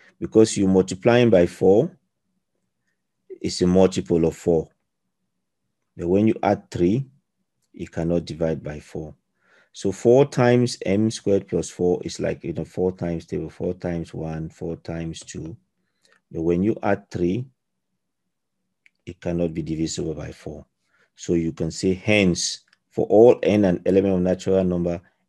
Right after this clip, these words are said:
n plus two is not divisible by four. So remember, the idea of proof is something which is new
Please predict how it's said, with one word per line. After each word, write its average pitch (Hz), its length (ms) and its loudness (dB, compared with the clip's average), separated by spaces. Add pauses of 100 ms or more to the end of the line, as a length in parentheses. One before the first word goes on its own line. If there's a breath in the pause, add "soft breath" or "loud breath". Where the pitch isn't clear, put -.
(100)
n 95 180 0
plus 87 280 -2
two 90 280 -6
is - 160 -10
not 85 160 -4
divisible 85 480 -6
by 80 180 -10
four. 92 380 -4 (1900 soft breath)
So 104 220 4
remember, 113 380 6
the 95 220 0
idea 107 360 4
of - 280 -2
proof - 560 2 (640)
is - 240 -4
something 117 380 4
which 113 240 4
is 98 160 -4
new 107 500 4